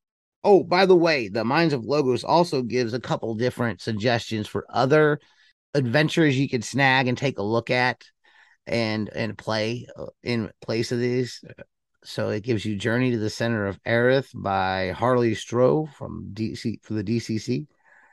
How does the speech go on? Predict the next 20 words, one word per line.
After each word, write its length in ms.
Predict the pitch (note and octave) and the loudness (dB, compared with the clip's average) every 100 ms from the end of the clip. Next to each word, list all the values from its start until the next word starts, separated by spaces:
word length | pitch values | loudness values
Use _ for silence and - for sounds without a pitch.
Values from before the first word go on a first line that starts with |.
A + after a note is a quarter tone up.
| _ _ _ | _ _ _
Veins 340 | - A#2+ B2 A2+ | -4 2 2 2
of 60 | |
the 140 | A2 A2 | 2 2
Earth 260 | A2+ B2+ - - - A#2 | 2 2 -4 -20 -20 -14
by 160 | - F#2 | -10 -4
Patrick 340 | A2+ G#2+ A#2 | -2 -4 -8
Stewart, 380 | - G#2 A2+ - | -8 -6 -6 -6
and 100 | G2 | -4
Operation 540 | G2+ F#2 G2 A2 - | -4 -4 -4 -4 -4
Unfathomable 560 | A2 G#2 A2 A#2 G2 F2 | -6 -4 -4 -2 -4 -6
by 160 | F2+ | -8
Jason 420 | F2 G2 G#2+ A2 G2 | -6 -8 -6 -6 -8
Schultes. 600 | - A2+ - F2 - - _ _ _ _ _ - | -6 -6 -6 -14 -20 -20 _ _ _ _ _ -12
Are 80 | |
the 100 | E2 | -10
three 240 | E2 G#2+ G2+ | -8 -6 -4
that 120 | E2 | -4
I 40 | - | -8
suggest 480 | G#2 F#2+ E2+ E2+ | -10 -8 -8 -10
there. 320 | E2+ F#2 F2+ | -10 -8 -10